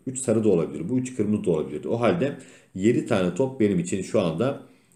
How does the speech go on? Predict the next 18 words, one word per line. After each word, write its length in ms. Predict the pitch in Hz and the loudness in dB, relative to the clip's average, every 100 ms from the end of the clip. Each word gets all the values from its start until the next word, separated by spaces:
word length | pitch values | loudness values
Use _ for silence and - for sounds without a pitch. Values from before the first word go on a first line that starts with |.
| _ | _
bu 300 | 92 117 131 | -2 0 0
işi 440 | - - 131 127 - | -2 -2 -2 -2 2
garantilemiş 800 | 98 92 87 - - 131 - - - - - - | 4 4 0 -2 -2 -2 -4 -10 -16 -20 -20 0
olacak 580 | 104 90 113 123 - 90 | 2 2 0 -2 -4 -2
diyebileceğiz. 580 | 95 92 78 80 - - | 0 0 -2 -6 -6 -2
Bu 120 | 98 | -2
herhangi 540 | 110 127 131 139 117 | 2 2 2 2 2
ya 100 | 101 | 2
da 160 | 90 - | 0 -2
aynı, 420 | 120 135 110 85 - - - _ - | 2 4 4 0 -4 -14 -20 _ -8
e, 220 | 92 92 | -2 0
şekilde 460 | 87 113 - 92 87 | 0 -2 -2 0 0
gelirse 500 | 87 113 95 131 117 | 2 2 2 2 2
biraz 340 | 104 123 - - - _ _ _ _ _ _ _ _ 85 | 2 2 -2 -10 -20 _ _ _ _ _ _ _ _ -8
dikkatli 440 | 85 101 90 110 | -6 -6 -4 -6
çözmek 440 | - 80 90 95 | -4 -4 -2 -6
gerekiyor. 440 | - 80 - 76 64 - - _ _ - - - _ _ | -2 -2 -4 -6 -8 -10 -20 _ _ -20 -20 -20 _ _
Şimdi 440 | - 185 123 - | -2 0 0 -2